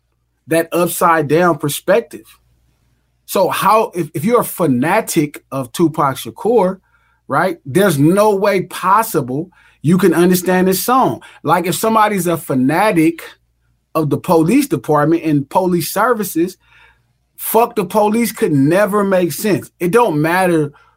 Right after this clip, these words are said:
which point you point out. Like, to me, Tupac Must Die was not, like, the goal was not to take an opposing side against Tupac Shakur. That's just silly. It's not about that. It's to inform you, right, on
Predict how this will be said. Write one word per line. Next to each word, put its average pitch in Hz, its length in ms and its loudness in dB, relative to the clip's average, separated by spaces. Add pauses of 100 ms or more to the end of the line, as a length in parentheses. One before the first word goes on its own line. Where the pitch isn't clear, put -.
(120)
which 156 360 2
point - 340 -2
you 156 160 -2
point 156 400 0
out. 143 260 -2 (320)
Like, 196 300 0
to 190 120 -2
me, 202 300 0
Tupac 202 460 -2
Must 175 240 -2
Die 190 220 2
was 156 180 -2
not, 180 360 0 (100)
like, - 320 -2 (400)
the 143 100 -4
goal 185 320 4
was 160 160 0
not 170 240 0
to 170 120 -6
take 170 280 -2
an 143 80 0
opposing 147 600 2
side 156 360 0
against 135 320 -4
Tupac 147 420 -2
Shakur. 202 460 0
That's 180 180 0
just 175 280 -2
silly. 240 380 0 (500)
It's 147 140 -6
not 202 240 2
about 156 420 0
that. 147 180 -4
It's 165 180 -2
to 180 200 2
inform 220 520 0
you, 143 240 2
right, 151 320 0
on 151 400 -2